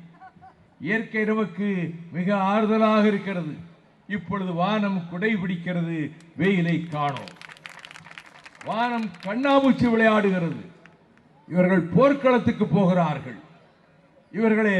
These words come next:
மிகவும் களைப்படைய செய்துவிடக் கூடாது. கொஞ்சம் வெயிலை காட்ட வேண்டும், பிறகு நிழலை காட்ட வேண்டும், பிறகு மெதுவாக தென்றல் வீச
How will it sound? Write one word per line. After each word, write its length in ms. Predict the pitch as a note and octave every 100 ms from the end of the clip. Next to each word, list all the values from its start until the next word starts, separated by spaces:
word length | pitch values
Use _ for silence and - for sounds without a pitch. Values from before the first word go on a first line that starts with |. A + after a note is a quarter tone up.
| E3+
மிகவும் 460 | D#3+ G#3+ C4 B3+ A#3 -
களைப்படைய 640 | E3+ G#3+ D4+ D4+ C#4 C#4 C#4 A#3+
செய்துவிடக் 580 | A#3+ A#3+ A3+ A3 G#3 F3+
கூடாது. 400 | F#3+ F3 B2+ A#2 - - - _ _ _ -
கொஞ்சம் 440 | C4 A#3 C4+ G#3+
வெயிலை 380 | E3 A3+ A3+ G#3+ G3
காட்ட 280 | F3 F3 D3+
வேண்டும், 440 | C#3 A#2+ E3 G#3+ A3+ E3+ _ _ _ _ _ _ _ _ -
பிறகு 280 | A#3 A#3+ A3+ F#3
நிழலை 400 | F#3 B3 D4 C#4+ A#3+
காட்ட 340 | G#3+ G#3+ F3 D#3+
வேண்டும், 480 | C#3+ C3 F#3 A3 A3 - - _ _ - _ _ _ _ _ _ _ A#3
பிறகு 280 | B3+ G#3+ G#3+ E3
மெதுவாக 480 | F3 B3+ C4 A#3+ A3+ G#3 E3+ -
தென்றல் 500 | G#3+ A#3 D4 D#4+ C#4+ A#3
வீச 200 | A#3+